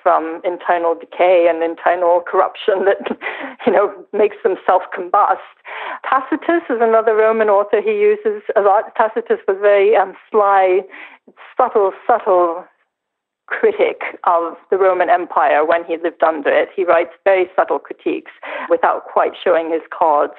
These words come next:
So it's hard to kind of, you know, nobody could really easily persecute him because he didn't,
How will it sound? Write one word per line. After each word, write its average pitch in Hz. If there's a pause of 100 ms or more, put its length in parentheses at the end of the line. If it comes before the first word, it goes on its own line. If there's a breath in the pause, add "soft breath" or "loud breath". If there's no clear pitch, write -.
(120)
So 190
it's -
hard 180
to 170
kind 160
of, 165
you 202
know, 185
nobody 190
could 185
really 175
easily 170
persecute -
him -
because 165
he 165
didn't, 156